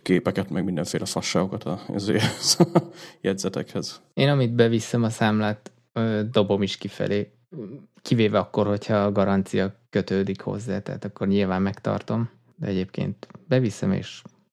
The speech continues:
Speaker 2: kuka.
Speaker 1: Ja, ja, az nálam is ugyanígy működik, úgyhogy ebbe egyetértünk.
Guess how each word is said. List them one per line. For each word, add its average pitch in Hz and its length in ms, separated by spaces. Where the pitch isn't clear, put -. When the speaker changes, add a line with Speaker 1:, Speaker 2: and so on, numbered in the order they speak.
Speaker 2:
kuka. - 480
Speaker 1:
Ja, 107 200
ja, 107 160
az 110 120
nálam 101 320
is 98 120
ugyanígy 104 400
működik, 107 440
úgyhogy - 480
ebbe - 280
egyetértünk. - 760